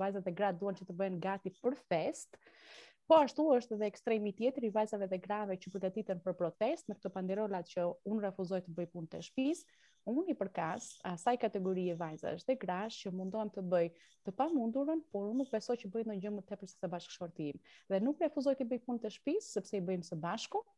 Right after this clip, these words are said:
edhe unë më mirë preferoj sloganin "i bëjmë punët bashk", se sa refuzoj të bëj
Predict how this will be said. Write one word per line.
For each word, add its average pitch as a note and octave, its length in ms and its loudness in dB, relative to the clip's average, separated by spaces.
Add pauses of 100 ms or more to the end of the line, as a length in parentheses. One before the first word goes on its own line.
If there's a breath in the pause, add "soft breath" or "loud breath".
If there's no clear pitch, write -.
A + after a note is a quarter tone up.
(320)
edhe G#3+ 200 0
unë C4+ 220 2
më B3+ 160 2
mirë C4+ 180 0
preferoj G#3+ 460 6 (720)
sloganin G3+ 580 4 (520)
"i G3 100 4
bëjmë G#3 380 10
punët F#3 360 2
bashk", C#4+ 440 6
se - 160 -4
sa G#3 160 6
refuzoj G3+ 420 4
të G#3+ 120 0
bëj A3 120 8